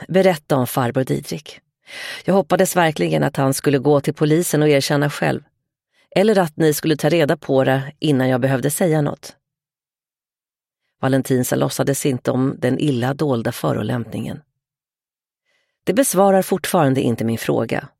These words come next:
Har ni några andra bevis som stöder er förklaring?" Alma hade fått nog. Hon reste sig. "Det är upp till er att skaffa fram dem, kommissarien.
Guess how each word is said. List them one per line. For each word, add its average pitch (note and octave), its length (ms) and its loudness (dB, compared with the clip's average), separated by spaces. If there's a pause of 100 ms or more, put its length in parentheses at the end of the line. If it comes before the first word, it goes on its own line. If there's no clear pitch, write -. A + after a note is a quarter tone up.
(800)
Har D#3+ 140 0
ni D#3 80 4
några C#3+ 420 4
andra C3 280 2
bevis E3+ 380 0
som D3+ 200 0
stöder D3+ 460 2
er E3+ 140 2
förklaring?" D#3 600 0 (1300)
Alma A#2 360 0
hade B2+ 200 -6
fått - 240 -12
nog. - 400 -8 (380)
Hon C#3+ 180 0
reste C3+ 340 -2
sig. C#3 300 -8 (880)
"Det G3 100 2
är A#3+ 100 4
upp A#3 160 -2
till G3+ 160 2
er G3+ 160 4
att E3+ 100 0
skaffa D3+ 320 -2
fram B2+ 340 0
dem, C3+ 200 0
kommissarien. - 680 -6